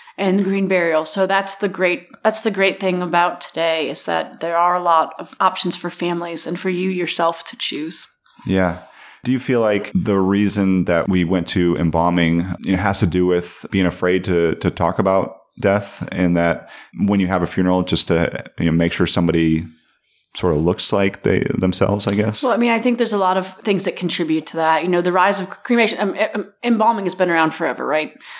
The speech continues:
Speaker 2: Okay.
Speaker 1: On one level or another. But the Civil War in America is what made embalming come to a huge rise, right? Because families wanted their soldiers to be able to come home.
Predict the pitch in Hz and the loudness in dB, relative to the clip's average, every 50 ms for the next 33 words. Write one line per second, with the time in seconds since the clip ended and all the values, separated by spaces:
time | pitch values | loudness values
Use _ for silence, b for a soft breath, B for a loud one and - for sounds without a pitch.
0 | - - - 185 185 202 208 202 190 185 175 165 165 170 170 165 156 - - 135 | -6 -2 0 0 0 2 0 0 2 0 0 0 0 0 2 2 2 0 0 -2
1 | 131 - B B B B B B - 226 202 185 - - - - - 220 - - | -6 -8 B B B B B B -2 -2 -2 -2 -4 -8 -10 -6 -2 -2 0 2
2 | 254 233 226 220 202 202 196 190 180 175 175 175 170 165 160 160 - - 165 165 | 0 2 2 2 2 2 2 2 2 2 2 2 2 2 0 0 0 0 0 0
3 | - - 175 175 - 180 170 156 - 175 170 156 156 - - 170 175 156 160 156 | 0 0 -2 -2 0 2 2 2 2 2 0 0 0 -2 -2 -2 0 2 2 2
4 | 156 156 135 131 139 143 - - - - 196 185 185 160 165 165 165 - - 170 | 2 0 -2 -2 -4 -6 -8 -10 -4 -2 0 0 0 0 -2 -4 -4 -4 -2 -2
5 | 160 147 147 - - 143 113 92 - 87 - - 120 - - - 147 139 165 - | -2 -2 -4 -4 0 2 2 2 2 0 -2 -2 -4 -6 -4 -2 0 0 0 0
6 | - 208 185 - - 226 226 226 220 208 202 202 185 170 175 160 165 165 - - | 0 -4 -6 -2 0 2 2 4 4 2 2 2 0 0 0 0 -2 -2 0 0
7 | 180 170 170 165 - - 160 160 165 160 151 - - - - 165 165 214 220 226 | 0 0 0 -2 -4 -6 -2 -2 -2 -2 -2 -6 -10 -8 -10 -6 -2 0 2 2
8 | 214 208 208 202 208 | 2 2 0 -2 -4